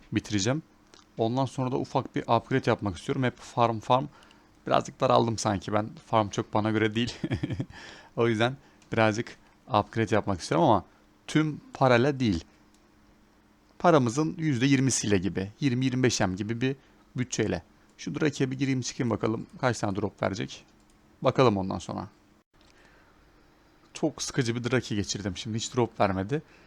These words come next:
Sadece bir tane M S aldık. Bir tane de M S benim üstümde vardı.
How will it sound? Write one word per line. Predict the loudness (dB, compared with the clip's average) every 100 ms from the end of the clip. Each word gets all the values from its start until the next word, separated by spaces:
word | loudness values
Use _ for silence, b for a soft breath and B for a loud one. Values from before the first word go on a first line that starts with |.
| b -6
Sadece | 2 2 2
bir | -2
tane | 0 2
M | 2 0
S | 0 2
aldık. | 2 0 -6 -16 -8
Bir | -2
tane | 0 2
de | 2 -2 -6 b b _
M | -2 0
S | 2 2
benim | 2 0
üstümde | -2 0
vardı. | 2 2 0 -4